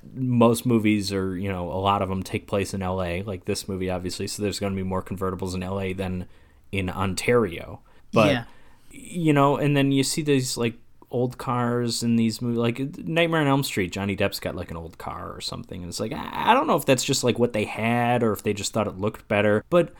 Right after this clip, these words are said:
Speaker 1: I've always said this, and I know I've talked to you about this, the Roger Moore era James Bond movies, the worst cars, because that's just, <laughs> that's, cars just sucked
Speaker 2: Yeah.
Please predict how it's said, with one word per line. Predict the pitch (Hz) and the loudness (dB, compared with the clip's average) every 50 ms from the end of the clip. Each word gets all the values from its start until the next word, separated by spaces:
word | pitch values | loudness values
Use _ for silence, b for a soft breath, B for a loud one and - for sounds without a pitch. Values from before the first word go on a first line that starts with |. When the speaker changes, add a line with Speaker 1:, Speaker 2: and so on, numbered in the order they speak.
| b b b b b | b b b b b
Speaker 1:
I've | 156 180 175 180 | 4 4 4 4
always | 180 196 214 196 - - | 4 4 4 4 2 4
said | - 110 104 92 | 2 2 2 2
this, | 95 95 - | 0 -2 -2
and | - 104 | 0 0
I | 110 | 2
know | 117 131 135 | 2 2 0
I've | 120 - | 0 -2
talked | - 127 120 - - | -2 -2 -2 -2 -2
to | - 107 | 0 0
you | 117 | 0
about | 131 123 104 92 90 - | 2 0 0 -2 -2 -2
this, | 87 90 87 - - - b b b b b b b | -2 -4 -4 -4 -8 -10 b b b b b b b
the | - 131 | 6 6
Roger | 117 113 117 113 147 170 - - 165 139 | 8 8 6 4 4 2 2 2 2 2
Moore | 117 110 104 101 101 104 110 117 127 139 147 - - - - - | 4 2 2 2 0 0 0 -2 -2 -4 -6 -8 -14 -16 -8 -4
era | 113 107 101 107 107 104 98 | 0 0 2 2 2 2 0
James | 98 98 95 101 104 101 | 0 -2 -2 0 -2 -2
Bond | - 95 90 92 98 98 95 | -2 -2 0 0 0 0 0
movies, | 101 107 110 113 120 123 123 120 - - - - - - | 0 0 0 2 2 2 0 0 -4 -6 -10 -12 -16 -12
the | 165 147 127 123 | -4 2 4 4
worst | 117 120 120 131 135 139 139 135 - - | 4 6 6 6 8 8 6 4 0 -4
cars, | - - 117 110 101 90 - - - - - - - - - - - | -2 0 0 2 2 0 -2 -6 -8 -8 -10 -10 -10 -12 -12 -6 2
because | - 113 - 127 110 | 6 6 6 8 8
that's | - 135 135 - - | 8 6 6 6 4
just, | 165 151 - - - - - - - - - - - - | 2 2 2 2 -4 -6 -8 -10 -8 -8 -8 -10 -10 -10
<laughs> | - - - - - - - | -10 -10 -10 -12 -12 -6 2
that's, | 160 151 147 151 - - 147 151 | 6 6 6 6 6 2 -2 -2
cars | 143 - - 156 185 214 202 | 0 4 6 6 6 6 4
just | - - 208 - - - | 2 0 2 2 2 4
sucked | - - 165 190 247 254 - - - - - - - - | 4 6 6 6 6 6 4 -2 -10 -10 -12 -14 -14 -8
Speaker 2:
Yeah. | - 156 151 131 | -4 -4 -4 -4